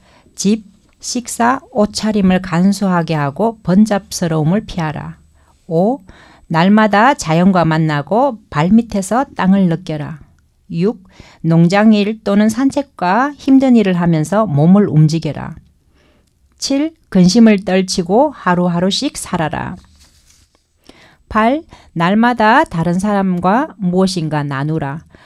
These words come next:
혼자면 누군가에게 편지를 쓰고 무엇인가 주고 어떤 식으로든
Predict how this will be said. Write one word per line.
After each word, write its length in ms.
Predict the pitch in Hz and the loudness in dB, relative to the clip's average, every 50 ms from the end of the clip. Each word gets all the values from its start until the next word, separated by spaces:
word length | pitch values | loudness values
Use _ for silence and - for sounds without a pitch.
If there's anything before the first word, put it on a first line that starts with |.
| - _ - - | -20 _ -8 -4
혼자면 640 | 285 277 269 269 233 214 208 202 220 269 330 320 - | -2 0 2 2 2 2 2 2 0 0 -2 -4 -6
누군가에게 960 | - 170 190 196 226 226 226 214 196 185 175 165 160 151 185 214 226 180 180 - | -2 -2 0 0 0 0 0 0 0 0 0 -2 -2 -4 -2 -2 -2 -2 -4 -6
편지를 520 | - - 214 220 220 226 233 233 226 202 196 | -6 -2 0 2 2 2 2 0 0 -2 -4
쓰고 480 | 190 - 190 175 - 185 214 277 311 - | -4 -6 -8 -6 -4 -2 -2 -4 -4 -6
무엇인가 760 | - 165 185 190 190 185 185 185 160 160 151 160 160 170 190 | -4 -2 0 0 0 0 -2 -4 -6 -6 -4 -2 -2 -2 -4
주고 480 | 190 - - 185 - 190 202 269 359 - | -4 -6 -10 -6 -4 -2 0 0 -2 -4
어떤 400 | - - 175 190 190 - 262 262 | -4 -2 -2 -2 -2 -2 -2 -2
식으로든 600 | 269 - 254 226 202 180 170 170 180 196 240 254 | -2 -2 -2 -2 -2 -2 -2 -2 -2 -4 -4 -4